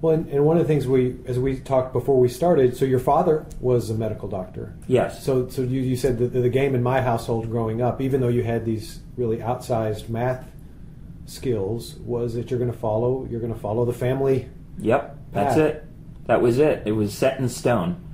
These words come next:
Speaker 1: And you did it at a very accelerated rate.
Speaker 2: Yes.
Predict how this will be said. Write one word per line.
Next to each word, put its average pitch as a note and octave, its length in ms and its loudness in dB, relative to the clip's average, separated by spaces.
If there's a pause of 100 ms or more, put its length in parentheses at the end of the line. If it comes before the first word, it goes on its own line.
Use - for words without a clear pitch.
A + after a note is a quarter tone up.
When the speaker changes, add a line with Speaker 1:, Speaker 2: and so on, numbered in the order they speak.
(320)
Speaker 1:
And C3 160 -2
you C3+ 100 -2
did C3+ 200 2
it F3 280 2
at C3+ 120 2
a B2 120 4
very C#3 340 4
accelerated B2+ 600 2
rate. A#2 460 0 (300)
Speaker 2:
Yes. G#2+ 380 2